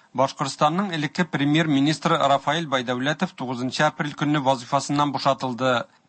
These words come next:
Президент Мортаза Рәхимовның фәрманы белән хәзер ул Русия федераль җыелышының Федерация Шурасында әгъза итеп билгеләнде. Премьер кәнәфие буш торырга, суынырга өлгермәде дә. Атна кич көнне республика хөкүмәтенең яңа рәисе итеп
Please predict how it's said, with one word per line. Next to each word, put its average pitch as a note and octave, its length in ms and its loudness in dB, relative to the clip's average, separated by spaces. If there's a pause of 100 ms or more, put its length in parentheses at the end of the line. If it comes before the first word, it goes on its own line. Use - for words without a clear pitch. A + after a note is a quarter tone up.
Президент D3 400 2
Мортаза E3+ 400 2
Рәхимовның D#3 540 -2
фәрманы C3 420 -4
белән E3 300 -4 (320)
хәзер D#3 320 0
ул G3+ 80 -2 (100)
Русия E3+ 320 0
федераль D3+ 480 0
җыелышының C3 640 -4
Федерация C#3+ 500 -2
Шурасында B2+ 600 -2
әгъза C#3+ 240 -4
итеп C3+ 240 -12
билгеләнде. B2 640 -4 (340)
Премьер D3 400 0
кәнәфие D3 600 -2
буш F3 180 -4
торырга, B2+ 400 0
суынырга C#3+ 560 -2
өлгермәде C#3 560 -2
дә. B2+ 140 0 (420)
Атна C3+ 340 -2
кич D3 280 -8
көнне F#3+ 260 2
республика F#3 560 -2
хөкүмәтенең C#3+ 720 -4
яңа C#3+ 260 2
рәисе C3 380 -6
итеп F#3 240 -2